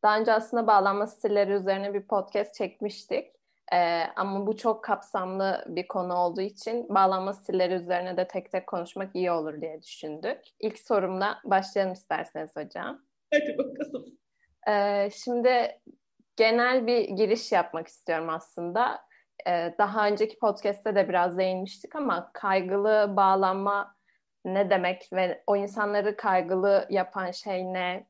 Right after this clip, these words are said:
Speaker 1: Bu bağlanma sistemleri nasıl işliyor? Biraz bunu öğrenmek istiyorum sizden.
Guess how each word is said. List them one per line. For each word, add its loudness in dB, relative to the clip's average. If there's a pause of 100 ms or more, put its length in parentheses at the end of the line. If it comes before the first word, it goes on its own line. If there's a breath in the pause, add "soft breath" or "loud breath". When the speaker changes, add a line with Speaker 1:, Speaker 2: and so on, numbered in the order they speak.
Speaker 1:
Bu -8
bağlanma 4
sistemleri -2
nasıl -4
işliyor? -2
Biraz 0
bunu -4
öğrenmek -4
istiyorum -8
sizden. -16